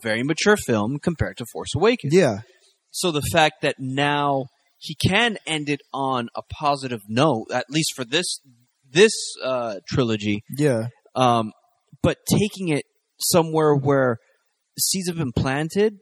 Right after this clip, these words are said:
Speaker 1: and now it's, it's, uh, you know, n-, seeds that he didn't even plan on,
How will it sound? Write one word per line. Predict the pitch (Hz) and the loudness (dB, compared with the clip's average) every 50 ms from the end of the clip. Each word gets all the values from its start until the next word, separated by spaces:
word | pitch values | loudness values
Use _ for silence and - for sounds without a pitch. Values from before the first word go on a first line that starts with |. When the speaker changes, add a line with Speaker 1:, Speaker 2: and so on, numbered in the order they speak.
| _ _ - | _ _ -8
Speaker 1:
and | - 151 143 143 135 131 127 110 120 139 | -4 -2 0 2 2 0 -2 -2 -2 -2
now | 143 143 139 139 143 139 | 0 0 2 2 2 2
it's, | 131 - - - - - | 0 -2 -4 -10 -6 -2
it's, | 139 127 113 - - - - - - - | -2 -2 -2 -4 -8 -10 -10 -10 -8 -4
uh, | 131 127 123 117 - | -2 -2 0 0 -2
you | 131 131 - - 131 123 | -4 -6 -4 -2 -2 0
know, | 113 107 | 0 0
n-, | 90 135 135 139 147 147 - | -2 -2 -4 -4 -4 -6 -6
seeds | 131 - - 202 214 214 180 147 | -4 -2 0 2 2 2 2 4
that | 151 151 127 - - | 4 4 4 4 -2
he | - - - - 214 247 208 | -8 -4 0 4 4 4 4
didn't | 185 151 135 | 2 -2 -2
even | 127 117 110 110 104 | -2 -2 -2 -4 -4
plan | - 127 117 110 107 | -4 -4 -2 -2 -4
on, | 107 107 101 98 98 | -4 -6 -6 -8 -10